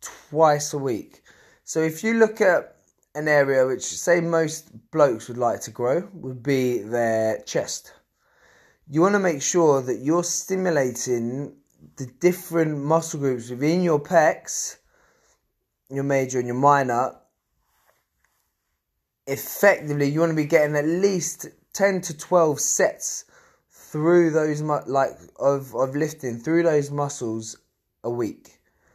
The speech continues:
Obviously, yeah, you can just go, like, G V T and smash it all out in a oneer,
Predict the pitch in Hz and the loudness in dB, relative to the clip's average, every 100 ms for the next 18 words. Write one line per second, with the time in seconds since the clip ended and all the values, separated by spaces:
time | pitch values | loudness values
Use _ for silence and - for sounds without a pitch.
0 | _ _ _ _ _ - 170 175 190 175 | _ _ _ _ _ 2 2 2 4 4
1 | 160 156 - - _ _ 135 156 180 160 | 4 2 -2 -10 _ _ -2 4 4 2
2 | 131 156 143 135 - 135 123 113 110 131 | -2 0 0 -2 -2 0 0 -2 -6 -6
3 | 123 117 123 131 123 - 131 117 127 110 | -6 -6 -6 -6 -6 -8 -8 -8 -4 -2
4 | 131 127 110 113 113 127 123 165 | 4 2 2 -4 -2 -2 -2 -6